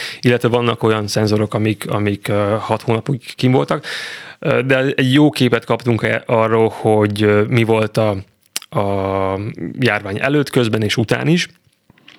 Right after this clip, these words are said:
És egyébként azt hiszem, egyedülálló Magyarországon, hogy mi voltunk az első, aki ezt föl is raktuk, és még mindig a honlapunkon van, tehát a Város és Mobilitás Intézetnek a honlapja az városmobilitás pont hu,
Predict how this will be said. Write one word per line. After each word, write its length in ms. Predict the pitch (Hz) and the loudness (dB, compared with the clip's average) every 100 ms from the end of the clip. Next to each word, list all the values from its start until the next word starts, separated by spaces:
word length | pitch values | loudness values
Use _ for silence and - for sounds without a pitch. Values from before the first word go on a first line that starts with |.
| - | -4
És 100 | - | 2
egyébként 420 | 127 - 127 117 | 2 2 0 2
azt 140 | 127 | -2
hiszem, 200 | - 135 | -2 -2
egyedülálló 800 | 127 131 131 117 123 113 113 113 113 | 0 2 2 4 2 2 2 4 2
Magyarországon, 600 | - 113 113 110 - 117 | 2 2 2 0 0 2
hogy 80 | 113 | 4
mi 80 | 110 | 4
voltunk 320 | 113 107 117 | 4 2 0
az 80 | 110 | 0
első, 240 | 110 107 | 0 0
aki 140 | 107 107 | 0 0
ezt 120 | 101 - | -2 0
föl 140 | 113 | 0
is 140 | 101 - | 0 0
raktuk, 280 | 117 - | -2 0
és 100 | 120 | 0
még 100 | 123 | 2
mindig 180 | 113 110 | 2 2
a 40 | 110 | 2
honlapunkon 640 | - 110 104 117 101 107 | 2 0 0 -2 -2 -2
van, 180 | 104 127 | -2 -2
tehát 220 | 117 104 | -2 -2
a 120 | 107 - - - - - | -4 -4 -12 -12 -12 -6
Város 300 | 135 110 113 | -4 -2 -2
és 60 | |
Mobilitás 460 | 110 110 107 - - | 0 2 2 0 0
Intézetnek 520 | 110 110 101 104 107 | 0 0 0 -2 -2
a 140 | 110 110 | 0 0
honlapja 480 | 127 110 110 107 | -2 -2 0 0
az 120 | 104 98 | -2 0
városmobilitás 680 | 101 101 - 104 101 - - | -2 -2 -2 -2 -2 -4 -4
pont 200 | 113 - | -4 2
hu, 160 | 143 | 2